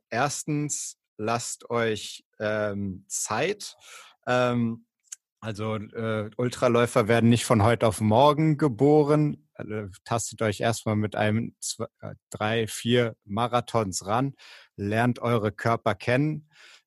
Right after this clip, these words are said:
Zweiter Tipp, ähm, Zeit ist relativ, also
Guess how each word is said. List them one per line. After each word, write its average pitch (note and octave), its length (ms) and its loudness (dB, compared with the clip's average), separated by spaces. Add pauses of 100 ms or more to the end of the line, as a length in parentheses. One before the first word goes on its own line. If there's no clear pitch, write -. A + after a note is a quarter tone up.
(180)
Zweiter B2+ 580 0
Tipp, - 480 -4
ähm, A#2+ 640 0 (540)
Zeit C3 480 0
ist - 600 -4
relativ, D3+ 880 -2
also A2+ 720 -2